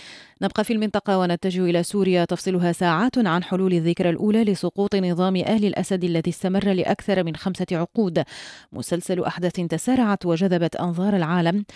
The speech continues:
وكل شيء انتهى في أقل من أسبوعين، بدءا من الهجوم على الشمال الغربي في السابع والعشرين من نوفمبر ألفين وأربعة وعشرين في إطار ما سمي عملية ردع العدوان،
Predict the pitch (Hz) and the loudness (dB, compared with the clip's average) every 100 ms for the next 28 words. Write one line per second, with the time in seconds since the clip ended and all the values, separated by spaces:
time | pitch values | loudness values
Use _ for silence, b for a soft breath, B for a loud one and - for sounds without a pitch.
0 | B B 226 247 285 269 285 - 262 254 | B B -4 0 0 0 0 2 4 4
1 | 269 254 247 - 220 220 202 180 - - | 2 2 2 -2 0 0 0 -2 -4 -6
2 | 175 175 165 160 135 160 - 214 233 170 | -4 -2 0 -2 -2 -2 0 2 2 0
3 | 151 160 185 185 160 156 185 165 165 165 | -2 -2 -2 0 0 0 -2 0 0 0
4 | 160 165 190 175 160 - 190 185 165 160 | 0 0 -2 -2 -4 -4 -2 0 0 0
5 | 143 156 190 220 214 160 151 185 196 - | -2 -4 -2 0 0 -2 -2 0 0 0
6 | - 185 185 175 170 175 185 190 175 160 | -2 -2 0 0 0 0 0 -2 -2 -2
7 | 165 - 208 208 - B B - 240 226 | -4 -2 2 2 -2 B B -4 -4 -2
8 | 233 285 302 277 233 226 - 254 220 180 | -2 0 0 2 2 0 0 0 0 0
9 | 185 226 233 180 147 160 196 190 165 165 | 0 0 0 0 0 0 0 0 0 0
10 | 196 202 190 190 214 226 226 | 0 0 0 2 2 2 2